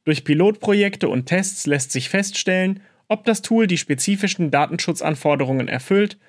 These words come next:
und sich nahtlos in die bestehenden Arbeitsabläufe integrieren lässt. Diese Phase ist entscheidend,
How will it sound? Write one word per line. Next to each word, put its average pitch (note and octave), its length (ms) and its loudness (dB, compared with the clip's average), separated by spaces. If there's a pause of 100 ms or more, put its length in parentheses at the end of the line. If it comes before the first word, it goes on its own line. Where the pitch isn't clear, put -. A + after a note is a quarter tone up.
(200)
und G#3 180 2
sich G#3+ 180 0
nahtlos F3 540 2
in E3+ 100 0
die F3+ 120 2
bestehenden D#3 520 2
Arbeitsabläufe D3+ 840 2
integrieren E3 580 0
lässt. - 380 -4 (240)
Diese G#3+ 240 2
Phase F3+ 380 2
ist D3 180 -4
entscheidend, F#3 640 0